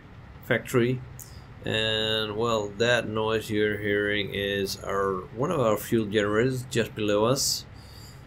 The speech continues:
But it's not just one, because as you can see, I am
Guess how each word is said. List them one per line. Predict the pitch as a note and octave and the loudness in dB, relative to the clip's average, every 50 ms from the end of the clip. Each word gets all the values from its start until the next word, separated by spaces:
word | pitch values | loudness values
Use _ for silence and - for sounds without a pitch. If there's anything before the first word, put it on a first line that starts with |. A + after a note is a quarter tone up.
| - - - | -20 -10 0
But | - B2+ C3 B2+ B2+ B2 B2+ B2 | 4 6 6 6 6 4 2 0
it's | B2 B2 A#2 - - | -2 0 0 0 0
not | A2+ A2 A2 A2 A2 G#2 F#2 | 0 0 2 2 2 2 2
just | G#2 G#2+ G#2 G#2 F#2+ - F#2+ | 4 4 4 4 2 0 -2
one, | G2 G2+ G2+ G2 F#2+ | 0 0 0 2 0
because | G#2 G#2 - G#2 G#2 | 0 0 0 0 0
as | A2+ A2 G#2+ G#2 G#2 | 0 0 0 0 -2
you | G#2+ | -4
can | A2+ A2+ | -4 -2
see, | - - - A#2+ A2+ A2+ | -2 0 0 0 0 -2
I | G#2 A2 A#2 A#2 A#2 A#2 A2+ | -4 -4 -4 -2 -2 -2 -4
am | G#2+ G#2+ G#2+ A2 A2 A2+ A2+ A2 A2 A2 G#2+ G#2+ | -4 -2 0 0 2 2 0 0 -2 -4 -10 -12